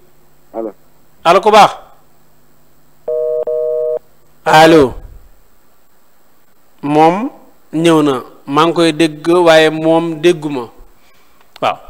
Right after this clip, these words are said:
Speaker 2: quatre-vingt-huit, six cent vingt-huit, cinquante-trois, cinquante-trois, quatre-vingt-huit, six cent vingt-huit, euh,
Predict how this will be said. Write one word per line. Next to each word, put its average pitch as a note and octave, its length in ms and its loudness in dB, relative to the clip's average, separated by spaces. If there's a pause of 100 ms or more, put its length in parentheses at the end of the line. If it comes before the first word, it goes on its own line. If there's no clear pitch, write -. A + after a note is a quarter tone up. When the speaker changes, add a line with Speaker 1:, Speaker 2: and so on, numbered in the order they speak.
(300)
Speaker 2:
quatre-vingt-huit, D3+ 800 -2 (360)
six - 320 -6
cent D#3+ 240 0
vingt-huit, D#3 540 -2 (360)
cinquante-trois, D3 1160 -2 (360)
cinquante-trois, D3+ 1000 -2 (160)
quatre-vingt-huit, D3+ 760 -2 (360)
six - 260 -10
cent D#3 200 0
vingt-huit, D3+ 420 -4 (360)
euh, C#3+ 300 0